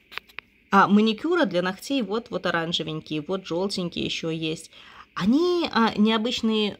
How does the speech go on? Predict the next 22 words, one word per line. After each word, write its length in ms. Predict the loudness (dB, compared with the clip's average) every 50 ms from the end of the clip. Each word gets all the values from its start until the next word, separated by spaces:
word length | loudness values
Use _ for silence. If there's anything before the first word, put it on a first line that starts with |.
| _ -14
тем, 300 | -8 -4 -2 -2 -2 -2
что 360 | -4 -6 -2 0 0 0 0 0
они 220 | 0 2 2 2
абсолютно 440 | 0 -2 -2 -4 -2 -2 -2 -2 0
не 160 | -2 0 0
огранены, 640 | 0 -2 -2 -2 -2 -2 0 -2 -2 -2 -4 -4 -6 -10 -14 -20 -20 -20 -14 -4
с 120 | 0 2
одной 200 | 2 2 2 0
стороны, 340 | 0 0 0 0 0 0 -2
и 100 | -2 -2
с 60 | -4
другой 200 | -2 -2 -2 -2
стороны, 380 | -2 0 0 0 2 2 0 0
они 180 | 2 2 2 2
называются 680 | 0 0 0 -2 -2 0 0 0 0 -2 -2 -4 -6
стеклянные 720 | -6 -6 -6 -6 -8 -4 2 2 2 4 4 2 0 0 0
кристальные 680 | -4 -6 -8 -6 -2 0 2 2 2 2 0 -2 -4
стразы. 480 | -6 -4 0 2 2 2 2 -2 -4 -2
Очень 380 | 0 0 0 0 0 0 0 0
интересно. 440 | 0 -2 0 0 0 0 -2 -4 -6
И 160 | 0 0 2
вот, 240 | 4 4 4 2